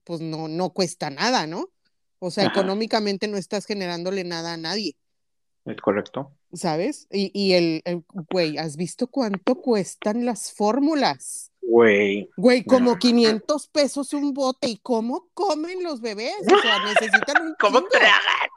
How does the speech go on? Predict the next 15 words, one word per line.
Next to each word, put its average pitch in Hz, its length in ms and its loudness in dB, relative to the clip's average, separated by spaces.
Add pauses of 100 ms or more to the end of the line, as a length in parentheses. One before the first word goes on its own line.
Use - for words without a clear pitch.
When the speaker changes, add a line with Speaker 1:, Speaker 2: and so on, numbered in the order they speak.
(140)
Speaker 2:
<laughs> 381 800 6
¿Cómo 208 160 4
Speaker 1:
Entonces, 294 160 0
Speaker 2:
tragan? 403 720 4
Speaker 1:
es 269 80 -6
de 453 80 2
que, 480 100 4
Speaker 2:
Máquinas 190 420 2
de 277 60 -6
Speaker 1:
güey, 294 120 0
Speaker 2:
comer. 127 220 -4 (680)
Speaker 1:
o 254 220 -4
sea, 220 460 -8
muchas 233 440 -10
veces, 302 340 -8